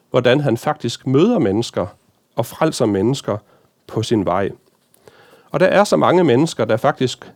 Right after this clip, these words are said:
går galt af Jesus, sådan som vi hørte Maria synge det i sin lovsang. Mennesker, der på den ene og den anden måde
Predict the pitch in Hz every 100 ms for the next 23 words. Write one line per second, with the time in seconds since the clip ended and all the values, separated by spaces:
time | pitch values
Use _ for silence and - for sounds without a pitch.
0 | - 120 - 180 120 104 107 - 151 113
1 | - - _ - 180 180 151 123 120 151
2 | 156 117 139 139 101 107 117 147 127 120
3 | 123 104 87 127 107 92 - _ _ _
4 | _ _ _ _ 127 180 320 143 131 135
5 | 131 139 165 180 - 107 156 135 123 139